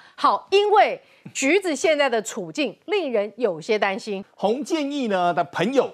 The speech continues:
Speaker 2: 最近在大阪的通天阁，他就说：“哎，这个人不是橘子吗？”所以呢，他的朋友呢就慢慢的要往橘子那边来前进哦。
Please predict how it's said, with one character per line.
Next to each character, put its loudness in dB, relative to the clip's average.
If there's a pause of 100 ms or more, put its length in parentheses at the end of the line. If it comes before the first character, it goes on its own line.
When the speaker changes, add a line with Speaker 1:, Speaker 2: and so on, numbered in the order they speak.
(140)
Speaker 2:
最 -2
近 -6
在 0
大 2
阪 0
的 -2
通 -4
天 -2
阁， -2
他 -2
就 -2
说 2 (240)
：“哎， 2 (260)
这 2
个 0
人 0
不 -2
是 -4
橘 -6
子 -4
吗？” 0
所 0
以 2
呢， 4
他 2
的 4
朋 -2
友 0
呢 -2
就 -2
慢 0
慢 -2
的 0
要 4
往 0
橘 -8
子 -8
那 -2
边 -4
来 -2
前 -8
进 -6
哦。 0